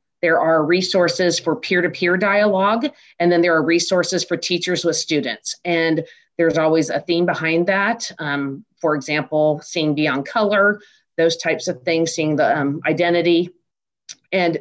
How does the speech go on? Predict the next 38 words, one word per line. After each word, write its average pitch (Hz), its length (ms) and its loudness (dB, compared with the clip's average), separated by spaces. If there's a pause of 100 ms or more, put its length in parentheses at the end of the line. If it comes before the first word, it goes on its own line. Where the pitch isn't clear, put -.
so 165 380 -2
knowing 190 380 2
that 185 140 0
that's 170 240 -2
going 160 300 0
out 151 220 0
at - 80 -4
the 156 60 -10
beginning 165 400 2
of 156 100 0
every 156 240 0
month, 147 420 0 (460)
um, 147 240 -2
every 180 260 2
Wednesday, 160 500 0
no 156 100 2
matter 147 240 4
what's 156 320 -2
going 165 380 0
on, 156 460 0
we 185 200 4
wanna 196 460 2
always 170 420 2
have 170 200 -2
things 165 260 0
available 151 480 2
for 180 160 -8
people 180 580 0
when 151 280 2
they're 180 260 2
on 208 140 2
their 214 140 2
journey, 151 600 0 (260)
they're 160 160 2
ready 160 380 0
to 202 80 2
hear 180 340 0
it. 139 220 -2